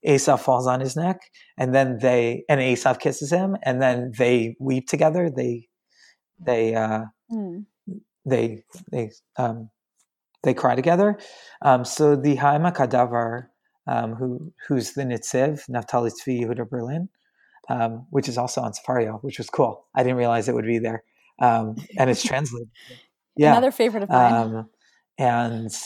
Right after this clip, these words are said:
Speaker 1: so he argues, um, that it's surprising to him that Yaakov weeps also, um, because just the translation, "At the moment,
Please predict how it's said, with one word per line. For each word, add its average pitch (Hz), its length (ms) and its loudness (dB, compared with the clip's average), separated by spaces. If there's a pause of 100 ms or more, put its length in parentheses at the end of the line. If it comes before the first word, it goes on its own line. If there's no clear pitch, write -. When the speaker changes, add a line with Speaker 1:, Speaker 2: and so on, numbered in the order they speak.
(280)
Speaker 1:
so 123 340 2
he 170 280 0
argues, 123 840 0
um, 113 380 -2 (380)
that 135 140 6
it's 127 140 0
surprising 135 800 0
to 120 120 -4
him 120 540 -4 (340)
that 117 300 2 (180)
Yaakov 135 640 2 (100)
weeps - 540 -6
also, 127 560 0 (640)
um, 117 440 -4 (100)
because 127 800 -4
just - 240 -4
the 139 80 2
translation, 123 600 -4
"At 139 160 4
the 160 60 0
moment, 135 500 -2